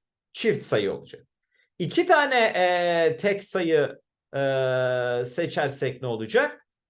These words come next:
Aradaki fark çift olacak. Onların yerine bir çift sayı yazacağız. Bir tek bir çift seçersek de o bir tek bir çiftin yerine de bir tek sayı yazacağız. Şimdi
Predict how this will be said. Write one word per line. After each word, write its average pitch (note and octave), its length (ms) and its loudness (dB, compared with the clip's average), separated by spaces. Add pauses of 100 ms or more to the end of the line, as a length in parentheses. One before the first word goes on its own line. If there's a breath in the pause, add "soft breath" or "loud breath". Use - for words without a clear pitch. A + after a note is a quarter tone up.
Aradaki G#3+ 460 4
fark B3 360 0
çift - 280 -6
olacak. D#3 480 -2
Onların F#3+ 360 0
yerine F#3+ 560 -2 (300)
bir A3 240 -4
çift - 260 -4
sayı A2 240 0
yazacağız. A#3 680 -2 (260)
Bir E4 140 0
tek C#4+ 240 -2
bir D4+ 120 -4
çift - 280 -4
seçersek D3+ 720 2
de D#4 260 4 (320)
o G#3 440 6
bir B3 140 -6
tek A#3+ 220 0
bir A3+ 120 -6
çiftin G3+ 380 -4
yerine E3 380 4
de C#4+ 300 2 (220)
bir A3 200 0
tek G3+ 200 0
sayı B2 220 -2
yazacağız. - 720 -10 (640)
Şimdi D#4+ 420 -6